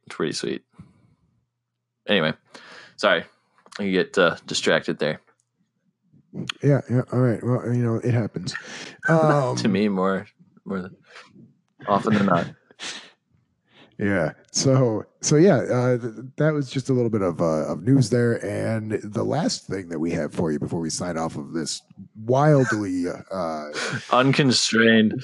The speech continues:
Speaker 2: wa-, wildly wandering podcast. Adam,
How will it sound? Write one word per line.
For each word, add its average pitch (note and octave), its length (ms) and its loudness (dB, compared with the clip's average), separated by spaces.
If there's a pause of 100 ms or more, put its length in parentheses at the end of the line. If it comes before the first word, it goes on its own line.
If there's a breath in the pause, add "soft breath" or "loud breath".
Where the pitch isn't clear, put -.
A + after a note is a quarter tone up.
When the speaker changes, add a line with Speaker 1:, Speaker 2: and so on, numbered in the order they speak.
Speaker 2:
wa-, D3 160 0 (720 loud breath)
wildly D3+ 360 4
wandering A#2+ 680 0
podcast. G#2+ 720 -4
Adam, A#2 420 -2